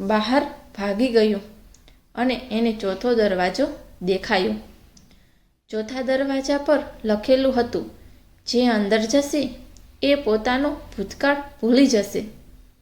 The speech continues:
કવિન થોડી ક્ષણ વિચારી રહ્યો, પણ જિજ્ઞાસા વધારે હતી,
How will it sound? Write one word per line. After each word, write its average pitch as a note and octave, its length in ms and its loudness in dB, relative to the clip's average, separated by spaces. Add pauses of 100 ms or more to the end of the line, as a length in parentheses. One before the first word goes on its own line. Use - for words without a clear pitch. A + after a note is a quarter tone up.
(320)
કવિન C4 320 0 (340)
થોડી B3+ 280 4
ક્ષણ C#4+ 320 -4 (320)
વિચારી C4+ 480 4
રહ્યો, G3 280 0 (1000)
પણ D4+ 200 -6
જિજ્ઞાસા C#4 600 -4
વધારે A#3 520 2
હતી, G#3+ 360 -2